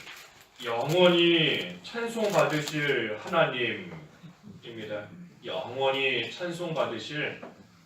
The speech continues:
예, 하나님 제목입니다. 십삼 절에 여호와시여, 주님의 이름과 주님에 대한 기억이 대대에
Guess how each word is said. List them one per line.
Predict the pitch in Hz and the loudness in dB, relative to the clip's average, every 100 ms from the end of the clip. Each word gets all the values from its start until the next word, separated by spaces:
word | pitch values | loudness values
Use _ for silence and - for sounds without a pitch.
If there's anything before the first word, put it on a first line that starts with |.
| - | -18
예, | 90 85 82 | -16 -16 -10
하나님 | 131 123 110 113 107 92 - _ _ _ _ _ _ | -4 -2 -2 -4 -6 -10 -20 _ _ _ _ _ _
제목입니다. | - 110 110 104 101 101 98 - _ _ _ - - 165 185 _ _ _ _ _ _ _ _ _ _ _ _ _ _ _ - | -16 -14 -12 -10 -10 -12 -16 -20 _ _ _ -20 -18 -16 -16 _ _ _ _ _ _ _ _ _ _ _ _ _ _ _ -20
십삼 | - 151 160 | -18 -6 -2
절에 | 151 131 107 - - _ _ - | 0 0 -2 -4 -14 _ _ 0
여호와시여, | 151 160 175 175 175 175 170 151 - - - | 6 10 12 12 8 6 8 8 6 4 -2
주님의 | 175 180 180 180 165 | 2 4 6 6 2
이름과 | 147 165 180 170 143 117 - - | 0 2 2 4 4 4 2 -8
주님에 | - 170 185 185 180 | -10 0 2 6 6
대한 | 165 165 165 170 | 6 6 4 0
기억이 | - 160 165 147 190 180 156 - | -2 2 4 4 2 0 -2 -6
대대에 | 120 135 160 156 120 117 175 214 | -8 -4 0 0 2 2 2 0